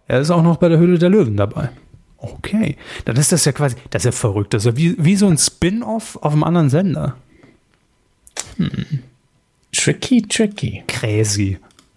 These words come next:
Speaker 1: Was die vom Fernsehen sich immer alles einfallen lassen, Mensch. Wahnsinn. Na gut, ähm,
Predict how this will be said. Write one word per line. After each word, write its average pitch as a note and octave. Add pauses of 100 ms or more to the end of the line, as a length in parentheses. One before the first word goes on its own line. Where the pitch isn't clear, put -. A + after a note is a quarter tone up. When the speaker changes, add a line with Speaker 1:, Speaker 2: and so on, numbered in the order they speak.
(520)
Speaker 1:
Was -
die D3
vom D#3
Fernsehen C#3
sich B2+
immer B2+
alles B2
einfallen A#2
lassen, A2
Mensch. A2 (1200)
Wahnsinn. G#2 (1160)
Na F3+
gut, A#2 (260)
ähm, C#3+